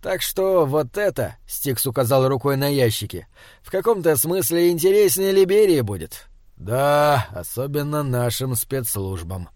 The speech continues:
Раптор осторожно взял папку из рук Стикса и открыл.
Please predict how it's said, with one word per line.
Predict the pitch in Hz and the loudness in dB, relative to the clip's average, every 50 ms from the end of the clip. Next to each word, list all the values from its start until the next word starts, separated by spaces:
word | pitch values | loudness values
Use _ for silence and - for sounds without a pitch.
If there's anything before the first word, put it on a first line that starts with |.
| - - - - - - - - | -20 -20 -20 -20 -20 -20 -18 -12
Раптор | - 82 113 147 156 131 117 151 143 | -6 -2 0 2 2 2 0 0 0
осторожно | 147 135 - 147 147 165 165 151 127 147 147 | 0 0 2 2 2 4 4 2 0 -2 -4
взял | 139 127 143 160 147 120 | -4 -2 0 0 0 0
папку | 110 165 170 151 135 127 165 165 | 0 0 0 -2 -2 -4 -4 -4
из | 151 135 | -2 -2
рук | 160 170 151 120 | -4 -4 -4 -4
Стикса | - - - 143 120 - - 147 | -6 -6 -6 -8 -6 -6 -4 -2
и | 147 | 0
открыл. | 147 143 120 - - 113 107 98 85 - | -2 -2 -2 -4 -6 -6 -6 -6 -8 -10